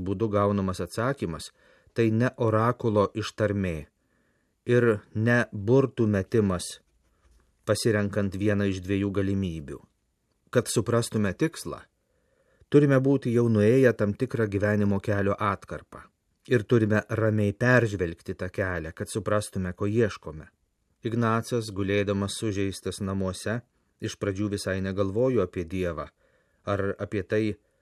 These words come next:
kaip pakeisti savo gyvenimą. Pirmąją Dievo patirtį jis išgyveno įsiklausydamas į savo širdį, kuri jam parodė jame vykstančią, jam pačiam įdomią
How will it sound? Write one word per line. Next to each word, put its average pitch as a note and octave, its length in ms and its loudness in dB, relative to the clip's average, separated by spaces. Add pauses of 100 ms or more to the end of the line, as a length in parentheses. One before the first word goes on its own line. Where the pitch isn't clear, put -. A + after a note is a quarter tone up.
(140)
kaip A2+ 320 0
pakeisti G#2 600 -2
savo F#2+ 280 -4
gyvenimą. F2 640 -6 (1160)
Pirmąją C#3 480 4
Dievo A#2 320 2
patirtį A2+ 680 -2
jis A2+ 180 -6
išgyveno G2+ 560 -2
įsiklausydamas G2+ 880 -6
į G2 80 -8
savo F2 240 -6
širdį, A#2 480 -2
kuri F#2 240 -6
jam F#2 240 -6
parodė F#2+ 540 -4 (420)
jame G2+ 300 0 (160)
vykstančią, A2+ 720 -4 (420)
jam A2 240 0
pačiam B2+ 480 -2
įdomią B2+ 480 0